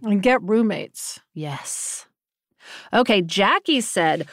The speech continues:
Speaker 2: "What do you think it is about you and or Sarah that allows you to keep working in a career that seems hell-bent on beating you down? I don't handle rejection well, so I haven't even ever tried writing a book, which I would love to do.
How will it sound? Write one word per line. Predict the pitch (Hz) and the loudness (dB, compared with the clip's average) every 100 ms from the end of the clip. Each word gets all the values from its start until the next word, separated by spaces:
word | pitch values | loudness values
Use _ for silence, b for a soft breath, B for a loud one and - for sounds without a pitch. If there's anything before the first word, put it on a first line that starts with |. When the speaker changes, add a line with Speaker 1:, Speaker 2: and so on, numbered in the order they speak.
| B _ | B _
Speaker 2:
"What | 170 190 247 | -4 2 4
do | 339 | 6
you | 359 | 6
think | 349 330 | 4 4
it | 240 | 4
is | 202 202 | 4 2
about | 190 175 - | 2 2 2
you | 196 220 | 0 2
and | 214 208 | 2 2
or | 208 | 2
Sarah | 208 180 156 | 0 2 2
that | 147 156 | 2 0
allows | 165 180 240 247 | 2 4 4 6
you | |
to | 320 | 4
keep | 254 - 302 370 | 4 2 2 4
working | 370 370 370 285 247 240 | 4 4 4 4 4 2
in | 220 | 2
a | 214 | 2
career | 233 220 240 262 | 0 0 4 4
that | 240 175 | 4 0
seems | 214 190 - | 0 0 -2
hell-bent | - 214 233 240 190 208 165 - | 0 2 4 2 2 2 2 2
on | 196 196 | 2 2
beating | 170 208 240 | 4 4 6
you | 247 254 | 6 6
down? | 208 226 247 220 160 - B B B - | 4 2 4 4 2 -2 B B B 0
I | 202 | 4
don't | 247 240 | 4 4
handle | 233 220 | 4 4
rejection | 208 196 202 208 196 175 | 2 2 2 2 0 0
well, | 139 123 | 0 -2
so | - 170 | 0 2
I | 156 | 2
haven't | 170 190 220 - | 2 0 0 -2
even | 202 190 196 | -2 0 2
ever | - 202 | 2 0
tried | 202 - 208 226 | -2 0 0 2
writing | 208 190 196 | 2 2 2
a | |
book, | 190 147 143 | 2 0 -2
which | 165 180 | -2 0
I | |
would | 180 180 | 0 0
love | 170 170 180 180 | 2 4 2 -2
to | - 202 | -6 -4
do. | 170 160 104 67 | 0 0 -2 -6